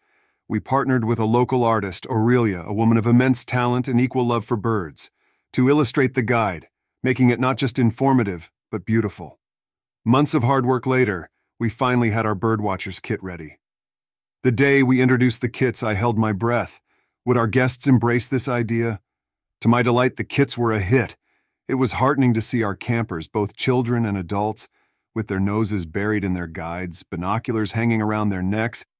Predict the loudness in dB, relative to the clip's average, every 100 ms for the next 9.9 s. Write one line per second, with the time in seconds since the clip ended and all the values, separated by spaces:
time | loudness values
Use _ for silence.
0 | -8 -4 0 2 2 2 2 2 2 2
1 | 2 0 2 2 2 0 -2 -2 -2 0
2 | 0 2 0 0 -2 -2 0 0 -2 -4
3 | -6 -4 -6 -4 -4 -4 -4 -4 -4 -8
4 | _ _ _ _ _ _ _ _ _ _
5 | -6 0 2 2 2 2 4 4 2 2
6 | 0 0 4 4 4 4 2 0 -4 -10
7 | _ _ 2 6 6 4 0 0 0 0
8 | 0 2 2 2 0 -2 -4 -4 -4 -2
9 | -2 0 0 0 -2 -4 -6 -10